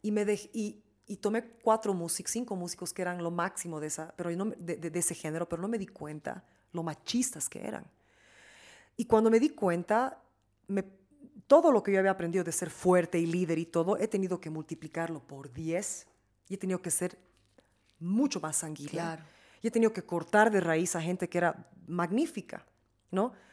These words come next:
Speaker 1: Y me han insultado, cuando lo he votado a uno me ha dicho "puta", o sea, sí,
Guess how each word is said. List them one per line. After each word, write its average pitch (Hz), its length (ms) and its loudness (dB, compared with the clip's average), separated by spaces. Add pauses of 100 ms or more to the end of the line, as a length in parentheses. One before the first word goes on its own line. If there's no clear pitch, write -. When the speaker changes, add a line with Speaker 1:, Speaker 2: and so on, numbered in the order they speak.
(380)
Speaker 1:
Y 208 120 0
me 214 100 8
han 226 100 8
insultado, 208 1200 6
cuando 170 200 0
lo 180 80 4
he - 20 2
votado 170 340 2
a 165 40 4
uno 170 140 0
me 165 60 -2
ha 160 40 -2
dicho 160 220 -6
"puta", 185 680 2
o 170 60 -6
sea, 160 140 -4
sí, 349 400 4